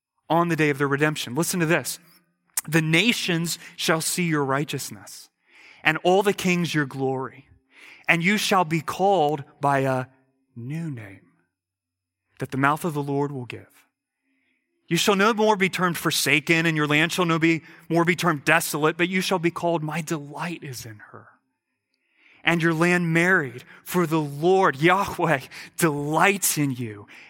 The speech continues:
and your land shall be married." Think, think about what he's, what is he saying? What's he anticipating? That one of the sweetest works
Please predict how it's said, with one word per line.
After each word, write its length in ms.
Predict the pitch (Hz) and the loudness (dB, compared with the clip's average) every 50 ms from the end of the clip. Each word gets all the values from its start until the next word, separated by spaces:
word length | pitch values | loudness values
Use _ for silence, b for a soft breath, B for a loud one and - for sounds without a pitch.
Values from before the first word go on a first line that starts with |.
| B - | B 0
and 220 | 147 156 156 156 | 0 2 2 0
your 200 | 147 147 156 151 | 0 2 2 0
land 460 | 143 135 147 151 160 165 165 156 143 | 0 0 0 0 0 0 0 0 -2
shall 400 | 131 - - - 165 151 165 170 | -4 -6 -6 -6 -6 -6 -6 -6
be 240 | 147 135 143 139 135 | -6 -6 -6 -8 -8
married." 640 | 131 123 123 135 139 139 147 170 160 139 135 113 - | -8 -10 -12 -12 -12 -10 -10 -8 -10 -10 -12 -10 -8
Think, 300 | - - 185 214 - - | -6 -4 -4 -6 -6 -6
think 320 | - - - 226 240 - | -6 -2 0 0 0 2
about 220 | 247 - 202 202 208 | 2 2 2 2 2
what 120 | 185 190 | 0 2
he's, 300 | 208 196 165 139 - - B B B B | 2 2 0 0 -4 -8 B B B B
what 100 | - 254 | -2 0
is 100 | 247 196 | 0 0
he 100 | 220 165 | 0 0
saying? 440 | - - - - - - 226 208 185 | 0 -2 -2 -2 -2 -2 -2 -2 -2
What's 180 | 190 208 - | -4 -4 -4
he 80 | 240 220 | -4 -4
anticipating? 880 | 92 - - - 190 196 - 226 196 - - 127 120 113 110 330 - _ _ _ _ _ _ _ _ _ _ _ _ _ _ _ _ _ _ _ _ _ _ _ _ _ _ _ _ _ _ _ _ _ _ _ _ _ _ _ _ _ _ _ _ _ _ _ _ _ _ _ _ _ _ | -4 -6 -8 -10 -8 -8 -8 -8 -8 -10 -12 -14 -14 -14 -16 -20 -20 _ _ _ _ _ _ _ _ _ _ _ _ _ _ _ _ _ _ _ _ _ _ _ _ _ _ _ _ _ _ _ _ _ _ _ _ _ _ _ _ _ _ _ _ _ _ _ _ _ _ _ _ _ _
That 80 | - 190 | -4 -2
one 100 | 202 208 | 0 0
of 60 | 175 | 0
the 80 | 175 | 0
sweetest 640 | - - - - 202 220 247 269 269 277 - - - 180 | -2 -2 -4 -4 0 2 2 2 2 0 -2 -4 -8 -6
works 500 | 190 196 196 190 185 - - - - | -4 -2 -2 -2 -2 -4 -6 -8 -8